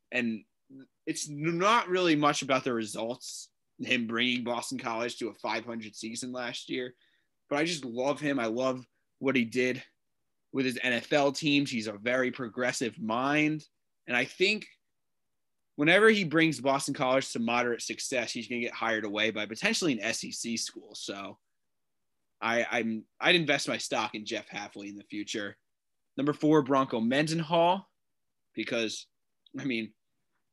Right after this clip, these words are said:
he brought U V A out of the dumpster fire too. What he was able to do is, so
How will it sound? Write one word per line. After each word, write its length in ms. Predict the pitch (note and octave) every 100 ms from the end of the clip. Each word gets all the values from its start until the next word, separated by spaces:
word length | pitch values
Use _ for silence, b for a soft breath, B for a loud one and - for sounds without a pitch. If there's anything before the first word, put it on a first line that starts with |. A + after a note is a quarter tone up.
| _
he 140 | F3
brought 340 | E3 E3+ D#3+ D3
U 120 | D#3
V 220 | C#3+ D3
A 80 | D3
out 80 | C#3
of 60 |
the 60 | C3
dumpster 420 | C3 C3+ - C3+
fire 320 | - C3 A#2
too. 340 | G2+ - E3 A2+
What 180 | G#2+ B2
he 240 | D3+ E3+
was 220 | D#3 A#2+
able 240 | A#2+ A2+ A2
to 80 |
do 300 | G#2+ A2+ A2+
is, 300 | G#2+ G#2 - - _ _ _
so 420 | - F3+ E3+ D#3